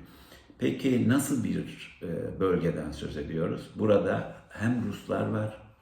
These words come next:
hem Şam yönetimi destekli gruplar var, hem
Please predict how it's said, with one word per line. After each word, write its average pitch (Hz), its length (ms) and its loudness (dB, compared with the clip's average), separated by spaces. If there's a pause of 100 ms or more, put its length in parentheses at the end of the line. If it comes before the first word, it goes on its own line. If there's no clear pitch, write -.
(520)
hem 117 440 4 (200)
Şam 98 280 0
yönetimi 80 520 -2
destekli 82 500 -6
gruplar 92 580 -4
var, 90 260 -4 (360)
hem 98 340 0